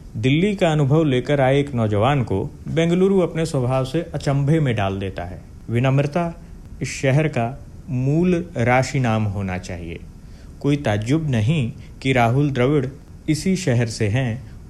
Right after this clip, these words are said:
और केवल इसी शहर से हो सकते थे। बस कंडक्टर, ऑटो रिक्शा वाला और हद यह कि पुलिस वाला भी आपको जब सर कहकर संबोधित करता है, तब आप शुरू में चौंकते हो।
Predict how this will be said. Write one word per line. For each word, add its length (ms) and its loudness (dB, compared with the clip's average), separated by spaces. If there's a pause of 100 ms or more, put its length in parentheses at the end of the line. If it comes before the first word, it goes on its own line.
और 300 -4
केवल 380 2 (260)
इसी 360 0
शहर 380 0
से 160 -4
हो 260 0
सकते 400 -6 (100)
थे। 60 -14 (520)
बस 320 4
कंडक्टर, 520 -2 (340)
ऑटो 260 2
रिक्शा 300 0
वाला 340 2 (260)
और 260 2 (100)
हद 160 4
यह 260 2 (240)
कि 80 0
पुलिस 400 0
वाला 320 4
भी 200 4
आपको 600 0 (160)
जब 160 -2
सर 520 -2
कहकर 380 0
संबोधित 480 -2
करता 340 0
है, 220 -2 (260)
तब 160 -2
आप 180 -2
शुरू 320 -2
में 140 -6
चौंकते 480 -6
हो। 160 -6